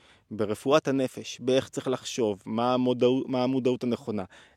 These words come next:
איזה התבוננות אתה צריך לאמץ, כמה עבודה אתה צריך להשקיע, הרי אני ערב לך, שאתה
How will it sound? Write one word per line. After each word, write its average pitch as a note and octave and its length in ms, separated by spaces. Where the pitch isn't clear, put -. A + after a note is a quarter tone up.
איזה C#3 160
התבוננות C3 480
אתה C3 100
צריך - 200
לאמץ, G#2 400
כמה D3+ 260
עבודה C3 260
אתה - 140
צריך - 180
להשקיע, C3 440
הרי D3 160
אני G3+ 120
ערב F3+ 240
לך, A2+ 200
שאתה - 180